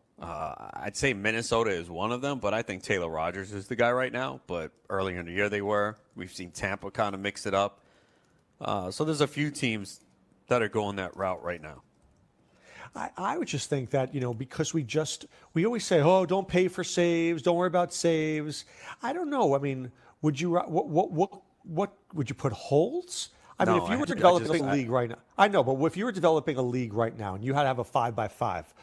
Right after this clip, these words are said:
Speaker 2: what would your five, what would your five pitching categories be?
Speaker 1: I would leave it the traditional way that we had so far. Um, you know, it's not to the point where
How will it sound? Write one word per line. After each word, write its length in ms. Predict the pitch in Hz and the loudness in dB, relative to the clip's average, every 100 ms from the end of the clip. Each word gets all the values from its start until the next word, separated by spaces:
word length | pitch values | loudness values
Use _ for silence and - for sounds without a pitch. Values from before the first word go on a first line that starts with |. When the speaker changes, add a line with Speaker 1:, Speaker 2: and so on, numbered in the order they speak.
| - | 4
Speaker 2:
what 180 | 143 180 | 6 6
would 160 | 143 | 4
your 120 | 123 143 | 0 0
five, 320 | - 120 120 | 0 0 0
what 140 | 135 147 | 0 0
would 100 | 139 | -2
your 100 | 131 | -2
five 340 | - 127 - | 0 0 -2
pitching 320 | - 120 113 | -10 -10 -10
categories 500 | - 104 104 92 87 | -6 -6 -6 -8 -10
be? 140 | - 78 - _ _ _ - - _ _ | -10 -12 -14 _ _ _ -20 -20 _ _
Speaker 1:
I 240 | 107 120 147 | -2 0 0
would 260 | 156 139 | -2 -6
leave 240 | 139 151 143 | -4 -2 -2
it 160 | 143 | -4
the 80 | - | -6
traditional 520 | - 127 120 - 92 | -6 -2 -2 -4 -4
way 260 | 90 85 82 _ | -2 -2 -6 _
that 100 | 80 | -8
we 120 | 90 92 | -6 -2
had 200 | 92 - | -4 -4
so 160 | 85 | -8
far. 380 | 80 85 78 69 _ - | -6 -6 -6 -8 _ -10
Um, 400 | 85 85 82 85 | -6 -6 -6 -10
you 80 | 87 | -8
know, 460 | 80 80 80 76 - _ | -6 -6 -6 -10 -12 _
it's 240 | 92 87 - | -12 -10 -2
not 260 | 110 110 | -2 -2
to 100 | - | -4
the 80 | 95 | -8
point 360 | - 107 95 82 | -4 -4 -4 -4
where 460 | 90 87 85 82 | -2 0 -2 -4